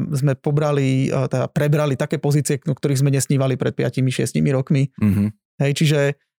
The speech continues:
Speaker 1: tá spoločnosť je úplne iná, takže prečo nešíriť meno spoločnosti ďalej? Podľa mňa je to
Speaker 2: A ja
Speaker 1: celkom
Speaker 2: myslím, ako,
Speaker 1: legitímny dôvod.
Speaker 2: ako ináč je lepšie komunikovať, e, to pozitívne meno spoločnosti ako cez tváre ľudí, ktorí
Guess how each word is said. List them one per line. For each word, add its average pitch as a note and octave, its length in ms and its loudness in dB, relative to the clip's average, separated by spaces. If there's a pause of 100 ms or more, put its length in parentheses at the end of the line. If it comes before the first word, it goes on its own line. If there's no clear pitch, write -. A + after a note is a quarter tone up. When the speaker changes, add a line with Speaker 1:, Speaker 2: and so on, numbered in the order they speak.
(140)
Speaker 1:
tá C#3 100 -2
spoločnosť D#3+ 480 0
je D3+ 100 2
úplne E3+ 380 0
iná, D3+ 320 2
takže D3+ 340 0
prečo D#3 460 -2
nešíriť C#3+ 720 0
meno C3+ 180 2
spoločnosti C3 540 -4
ďalej? C3+ 340 -2
Podľa C3+ 260 -2
mňa C3+ 140 0
je C3+ 80 -4
to - 140 -8 (680)
Speaker 2:
A - 120 -4
ja - 20 -
Speaker 1:
celkom A#2 140 0
Speaker 2:
myslím, C3 320 2 (260)
ako, B2 300 0
Speaker 1:
legitímny C#3+ 400 2
dôvod. C3+ 180 2
Speaker 2:
ako C3+ 160 0
ináč B2+ 320 0
je A2 140 2
lepšie A2+ 320 0
komunikovať, A2 600 0
e, G#2+ 200 0
to G#2 140 -4
pozitívne A2+ 420 -2
meno A2 200 0
spoločnosti G#2 420 -4
ako G#2 180 -2
cez G#2 200 -2
tváre G#2+ 420 -2
ľudí, G#2+ 400 2
ktorí F#2+ 400 0